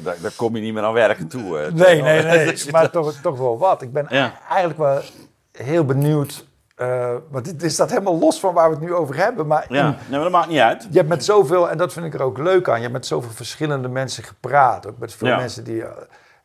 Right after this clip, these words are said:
Speaker 2: ik ben, ben eigenlijk wel heel benieuwd in, in welke mate jou dat veranderd heeft in je, in je denken.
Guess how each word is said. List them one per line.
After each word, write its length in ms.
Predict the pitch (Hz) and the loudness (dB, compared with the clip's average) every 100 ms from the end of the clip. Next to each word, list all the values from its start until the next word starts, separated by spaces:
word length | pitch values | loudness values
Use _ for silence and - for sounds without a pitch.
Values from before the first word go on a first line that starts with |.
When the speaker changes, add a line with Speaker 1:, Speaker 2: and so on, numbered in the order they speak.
| _ | _
Speaker 2:
ik 200 | _ 147 | _ -6
ben, 280 | 127 143 131 | -2 -2 -2
ben 240 | 143 156 160 | 0 0 -2
eigenlijk 320 | - 165 139 | 0 0 2
wel 80 | 143 | 0
heel 120 | 156 | 0
benieuwd 340 | 147 151 143 | 0 -4 -4
in, 160 | 160 151 | -6 -6
in 80 | 143 | 0
welke 260 | 143 143 | 0 0
mate 380 | 143 135 131 127 | -2 0 0 0
jou 220 | 160 233 | 0 2
dat 320 | 226 - - 139 151 - - - - | 2 -2 -6 -16 -20 -20 -20 -20 -18
veranderd 580 | - 131 139 208 214 - | -8 -4 2 2 2 -2
heeft 580 | 110 104 101 - - _ | -2 -2 -6 -16 -20 _
in 140 | 139 | -8
je, 240 | 123 127 190 | -6 -6 -4
in 100 | 143 | -2
je 160 | 120 101 | 0 4
denken. 540 | 131 117 104 95 | 4 2 -4 -10